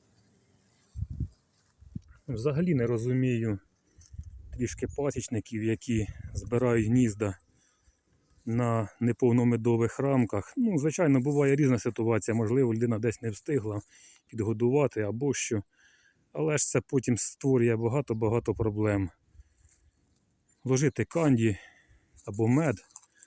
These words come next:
Ну, лишнього разу їх турбувати. Буває таке, що положиш мед, це спонукає матку відновлювати яйцекладку, розігріває гніздо,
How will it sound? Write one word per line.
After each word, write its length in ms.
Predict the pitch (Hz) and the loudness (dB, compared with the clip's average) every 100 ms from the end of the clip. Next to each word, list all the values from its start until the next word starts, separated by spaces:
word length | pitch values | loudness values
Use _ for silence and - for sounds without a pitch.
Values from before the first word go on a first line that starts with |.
| _ _ _ _ _ - | _ _ _ _ _ -12
Ну, 680 | 165 175 170 143 117 104 127 | -8 -4 0 2 4 2 0
лишнього 440 | 147 - 120 117 | 0 0 0 2
разу 280 | 123 113 120 | 2 2 2
їх 300 | 113 - - _ _ _ _ _ _ _ _ _ _ _ | 2 0 -12 _ _ _ _ _ _ _ _ _ _ _
турбувати. 840 | - 110 123 139 156 143 123 113 - _ _ - | -2 0 2 2 2 2 0 -2 -4 _ _ -8
Буває 320 | 120 139 120 | 0 2 2
таке, 280 | 113 - - | -2 -2 -4
що 200 | - 107 | -2 -2
положиш 920 | 131 120 - 120 131 110 107 - - | 2 0 0 0 2 2 -2 -4 -6
мед, 260 | 127 131 110 - _ - - _ _ _ _ _ | -2 0 -2 -6 _ -20 -20 _ _ _ _ _
це 200 | - 139 | -4 -4
спонукає 560 | - 123 117 101 117 110 | -2 2 2 2 2 2
матку 460 | 117 113 - 110 | 2 0 -2 -4
відновлювати 600 | 101 113 120 110 107 101 | 0 2 2 2 -2 0
яйцекладку, 840 | 110 101 - - 147 143 - 123 101 _ _ _ _ _ _ _ - | 0 0 -2 -2 0 0 -2 -6 -6 _ _ _ _ _ _ _ -12
розігріває 640 | 104 110 110 127 143 135 110 | -4 -2 2 2 2 2 2
гніздо, 560 | 107 113 110 156 135 | 2 0 2 2 2